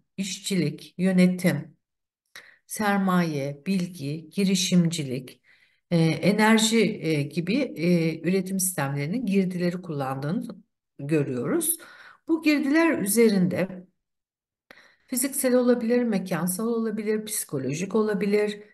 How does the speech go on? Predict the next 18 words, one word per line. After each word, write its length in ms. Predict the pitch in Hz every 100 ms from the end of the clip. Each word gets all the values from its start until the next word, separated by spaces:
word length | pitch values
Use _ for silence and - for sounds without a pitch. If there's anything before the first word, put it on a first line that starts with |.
| _ -
kimyasal 640 | 185 175 151 160 - 208
olabilir, 680 | 208 208 190 196 208 202 - - _ _ -
bilgiyle 540 | 151 151 165 214 240
ilgili 360 | 233 226 214 208
olabilir 500 | 196 190 175 208 233
bir, 180 | 240 226 - -
bir 120 | 202
takım 340 | 196 185 175 175
dönüşümler, 800 | 196 185 180 170 156 143 143 - _ _ _ -
e, 240 | 160 151 156
gerçekleştirilerek, 1400 | 214 220 220 190 180 160 170 - 139 139 139 208 - - _ _ _ _ -
e, 540 | 170 165 165 160 160 -
insanların 1000 | - 247 240 226 214 196 226 277 - - _ _ _ _ _ _ _ _ _ -
ihtiyaçlarına, 1200 | 220 - - 202 185 185 - 143 131 139 160 - -
isteklerine, 1040 | 202 220 - 170 170 151 117 127 139 190 190
beklentilerine 920 | 190 185 160 151 151 143 135 135 135
uygun 480 | 143 190 180 170 123
olarak 540 | 110 120 240 -